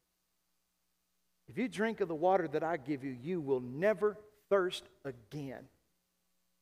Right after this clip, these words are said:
Jesus reve-, she said, "Sir, I perceive that you're a prophet." Well, he was a prophet,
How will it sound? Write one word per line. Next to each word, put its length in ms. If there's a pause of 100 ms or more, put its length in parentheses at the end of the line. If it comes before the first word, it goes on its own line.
(1700)
Jesus 560
reve-, 400
she 160
said, 240
"Sir, 400 (320)
I 180
perceive 560
that 140
you're 220
a 60
prophet." 600 (2250)
Well, 120
he 160
was 260
a 60
prophet, 400